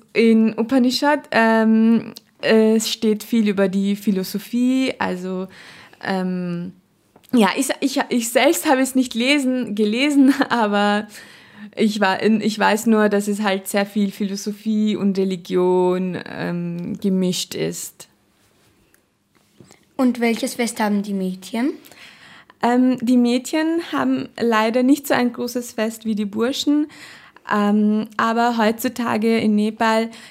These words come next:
Speaker 1: gibt es, ähm, ein, ein, ein Ritual, also es heißt Gunyo Cholo. Und da wird das Mädchen eine traditionelle, äh, eine, äh, Gewand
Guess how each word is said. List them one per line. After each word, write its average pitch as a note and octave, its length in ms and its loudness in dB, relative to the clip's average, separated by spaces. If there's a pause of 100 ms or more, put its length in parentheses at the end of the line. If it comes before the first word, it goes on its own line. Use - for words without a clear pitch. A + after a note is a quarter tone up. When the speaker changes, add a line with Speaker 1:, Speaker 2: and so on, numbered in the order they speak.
(140)
Speaker 1:
gibt A3 260 -6
es, G#3 360 0
ähm, F#3+ 420 -2
ein, G3 200 -2 (340)
ein, F#3 360 -4
ein F#3+ 140 -4
Ritual, G3 680 0
also G3 220 -2
es F#3+ 160 -10
heißt F#3+ 300 -6
Gunyo G#3+ 340 4
Cholo. G#3 540 -4 (720)
Und G#3+ 400 2
da G#3+ 340 0
wird A#3+ 340 2
das G#3+ 240 -2
Mädchen A#3+ 720 2 (300)
eine G3+ 580 -2
traditionelle, G#3+ 1200 -2 (420)
äh, - 100 -4
eine, G3 540 -6 (160)
äh, F#3+ 280 -6
Gewand G#3+ 580 0